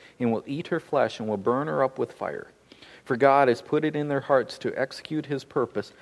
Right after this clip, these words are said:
by having a common purpose, and by giving their kingdom to the beast, until the words of God will be fulfilled. The woman whom you saw is the great city which reigns over the kings of the earth.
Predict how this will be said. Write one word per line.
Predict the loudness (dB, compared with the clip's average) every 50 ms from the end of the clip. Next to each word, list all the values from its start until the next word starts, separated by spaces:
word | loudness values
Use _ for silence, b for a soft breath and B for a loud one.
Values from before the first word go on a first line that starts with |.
| B B B
by | B -2 -2
having | 0 -2 -2 -2 -2 -2 -4 -4
a | -4
common | -6 -6 -6 -4 -4 -2 -4 -6
purpose, | -4 -4 -6 -6 -6 -12 -20 -20 -20 -20 _ b b b b b b b b
and | -2 2
by | 2 2
giving | 4 2 0 0 0 0 0
their | 0 0
kingdom | 0 -4 -8 -6 -4 -4 -4 -4 -6
to | -8 -6 -8 -4
the | -4 -4
beast, | -4 -4 -10 -12 -12 -14 -18 -20 b b b b b
until | -10 -10 -2 0 0 0
the | 0 0
words | 0 2 2 2 0 -2
of | -10 -6
God | -2 0 2 4 4 4
will | 2 0 -2
be | -2 -4 -4
fulfilled. | -4 -6 -8 -6 -6 -6 -8 -8 -8 -12 -14 -18 _ _ b b b b b b b 0
The | 0 2
woman | 4 2 2 2 0 -2
whom | -4 -4 -6 -4 -4
you | -4 -4
saw | -4 0 2 4 4 4
is | 2 -2 -6 -10 -10
the | -14 -10
great | -2 0 0 0 0 -2 -10
city | -10 -6 -4 -4 -4 -4 -8 -10 B B B
which | B -8 -8 -6 -8
reigns | -4 -4 -2 -2 -4 -4 -6 -6 -2
over | -2 0 0 0
the | -2 -2
kings | -6 -10 -8 -6 -6 -6 -4
of | -6 -6 -6
the | -6 -6
earth. | -6 -6 -8 -12 -18 _